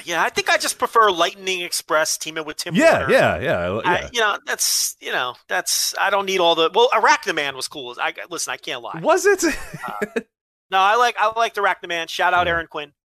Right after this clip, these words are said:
Speaker 1: Uh, Arachnaman was fantastic. You know, I, I liked it. But the other stuff,
Speaker 2: Bad
Speaker 1: you know,
Speaker 2: Street, wasn't he just Bad Street at
Speaker 1: Bad
Speaker 2: one point?
Speaker 1: Street,
Speaker 2: Yeah.
Speaker 1: yeah, yeah. Um, so yeah, you know, the masked member of the Freebirds.
Speaker 2: <laughs>
Speaker 1: <laughs>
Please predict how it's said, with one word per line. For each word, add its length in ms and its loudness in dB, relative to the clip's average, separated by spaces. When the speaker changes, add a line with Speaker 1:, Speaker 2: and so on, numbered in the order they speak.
Speaker 1:
Uh, 160 0
Arachnaman 560 -2
was 160 -8
fantastic. 680 -8
You 80 -18
know, 140 -10
I, 120 -10
I 140 -6
liked 240 -6
it. 100 -10
But 180 -2
the 100 -2
other 160 2
stuff, 420 2
Speaker 2:
Bad 140 2
Speaker 1:
you 60 4
know, 40 2
Speaker 2:
Street, 460 -2
wasn't 180 -4
he 80 0
just 160 -4
Bad 220 -2
Street 180 -4
at 60 -2
Speaker 1:
Bad 200 0
Speaker 2:
one 100 2
point? 20 -2
Speaker 1:
Street, 300 -2
Speaker 2:
Yeah. 380 -8
Speaker 1:
yeah, 280 -18
yeah. 40 -4
Um, 420 -8
so 140 -6
yeah, 260 -2
you 100 -12
know, 200 -8
the 60 -8
masked 340 -2
member 280 -2
of 100 -2
the 60 -4
Freebirds. 800 -4
Speaker 2:
<laughs> 140 -10
Speaker 1:
<laughs> 60 -18